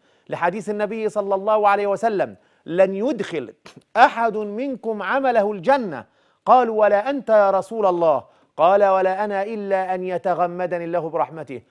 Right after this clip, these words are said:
فاللهم تغمدنا برحمتك أحياء وأمواتا. ده دورك تجاه أمك، أو: "أستغفر الله لأمي كل يوم حتى تريها في رؤية صالحة". أما أنت فمقصرة في العبادات وما عندكش رضا بالقضاء والقدر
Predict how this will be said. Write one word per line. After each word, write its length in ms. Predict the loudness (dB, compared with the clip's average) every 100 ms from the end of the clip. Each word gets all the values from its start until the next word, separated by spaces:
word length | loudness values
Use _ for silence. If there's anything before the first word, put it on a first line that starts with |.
| _ _
فاللهم 480 | -4 -2 -4 -4
تغمدنا 540 | -2 0 0 -2 -4 -4
برحمتك 540 | -4 -6 -6 -10 -8
أحياء 500 | -10 -6 -4 -2 -4
وأمواتا. 580 | -4 -6 -4 -6 -8 -12 -8
ده 200 | 0 0
دورك 540 | 2 2 2 -2 -8 -18 _
تجاه 380 | -2 2 2 2
أمك، 280 | -2 -6 -4
أو: 180 | -2 -2
"أستغفر 560 | -4 -6 -4 -4 -6 -10
الله 260 | 0 2
لأمي 500 | 2 -2 -6 -6 -10 -14 _
كل 200 | -8 -6
يوم 220 | 0 -2 0
حتى 500 | -4 -6 -4 -4 -2
تريها 560 | -4 -4 2 4 4 -2 _
في 120 | -4 -2
رؤية 360 | -2 -2 -4 -4
صالحة". 480 | -6 -2 -2 -4 -14 _ _ _ _
أما 240 | 0 2 0
أنت 320 | 0 -2 -4
فمقصرة 760 | -4 -4 -2 -2 0 2 2
في 120 | 2 2
العبادات 720 | 0 0 4 4 6 4 2 _ _ -12
وما 160 | -4 -2
عندكش 520 | -2 -4 -6 -6 -2
رضا 180 | 0 2
بالقضاء 540 | 0 0 0 2 2
والقدر 500 | 0 2 2 2 -2